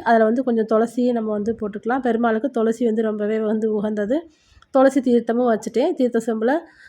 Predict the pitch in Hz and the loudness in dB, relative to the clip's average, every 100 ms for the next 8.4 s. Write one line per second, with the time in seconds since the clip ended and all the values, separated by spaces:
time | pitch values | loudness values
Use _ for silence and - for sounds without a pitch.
0 | - - 269 254 233 220 214 214 214 226 | -12 -2 0 2 2 2 2 -2 -4 -2
1 | 311 370 - 247 240 247 226 226 226 349 | -2 -2 -6 -6 -2 0 0 -2 -2 -2
2 | - _ _ - 233 233 220 220 220 226 | -4 _ _ -10 -4 -2 2 2 2 0
3 | 226 254 330 - - _ - 233 233 254 | 0 -2 -2 -6 -20 _ 2 2 4 4
4 | 226 208 240 240 214 208 247 320 269 220 | 4 2 -2 -2 -4 0 0 0 0 0
5 | 233 233 214 226 226 226 214 240 277 - | 0 -2 -2 -2 0 -2 -2 -2 -2 -4
6 | _ _ _ _ _ _ _ 233 226 233 | _ _ _ _ _ _ _ 0 2 2
7 | 294 - _ _ - 233 220 220 254 226 | 0 -8 _ _ 0 2 4 2 0 -2
8 | 208 233 226 226 | -2 -2 0 0